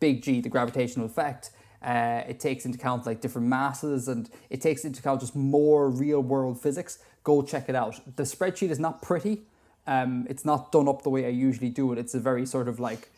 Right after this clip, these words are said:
a beta sort of thing. Uh, but have a gander. And bear in mind as well that the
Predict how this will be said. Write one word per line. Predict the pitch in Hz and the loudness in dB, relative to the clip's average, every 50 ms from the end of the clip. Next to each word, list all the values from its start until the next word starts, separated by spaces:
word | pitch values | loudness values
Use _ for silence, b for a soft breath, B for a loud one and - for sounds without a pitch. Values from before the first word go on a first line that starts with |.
| _ _ - | _ _ -12
a | - | -10
beta | 127 - 143 127 135 139 135 127 117 | -2 2 2 4 4 2 2 0 -4
sort | - - 120 113 120 | -4 -4 -6 -6 -6
of | - - | -8 -10
thing. | - 104 92 90 - b b b b b | -12 -14 -14 -16 -20 b b b b b
Uh, | - 123 120 117 117 117 117 | -10 -6 -4 -4 -2 -4 -4
but | 117 - 135 131 | -4 -4 -4 -2
have | 135 143 135 123 | -2 -2 -2 -2
a | 131 | -2
gander. | 123 127 123 120 120 117 107 - - _ _ _ _ - | -2 -2 -2 -4 -4 -6 -8 -10 -12 _ _ _ _ -8
And | - 175 160 | -6 -4 0
bear | 147 196 185 175 175 | 2 4 4 6 4
in | 160 | 4
mind | 147 135 135 135 131 | 4 4 4 4 2
as | 127 123 127 | 0 -2 -2
well | 123 123 120 120 | -4 -2 -2 -2
that | 127 123 120 - - | -4 -6 -6 -8 -8
the | - 123 120 120 120 - | -6 -4 -2 -2 -4 -4